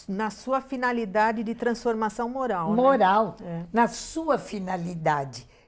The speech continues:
Speaker 2: Então, nós estamos caminhando, mas muitas vezes dá tristeza quando se vê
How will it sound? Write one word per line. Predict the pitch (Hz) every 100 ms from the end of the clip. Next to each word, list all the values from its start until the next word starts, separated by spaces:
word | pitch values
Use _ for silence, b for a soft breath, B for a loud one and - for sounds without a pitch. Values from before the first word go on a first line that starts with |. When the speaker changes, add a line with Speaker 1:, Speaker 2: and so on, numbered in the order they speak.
| -
Speaker 2:
Então, | 220 170 - 269 240 170 B B
nós | 226 285
estamos | 285 349 339 302
caminhando, | - 214 185 175 160 143 143 151 131 - b b b b _
mas | 170 208 180 170
muitas | 170 226 262 202 160
vezes | 151 196 220 220 196
dá | 208
tristeza | 226 240 233 - - 208 160 190
quando | - 202 175
se | 175 -
vê | 170 143 233 208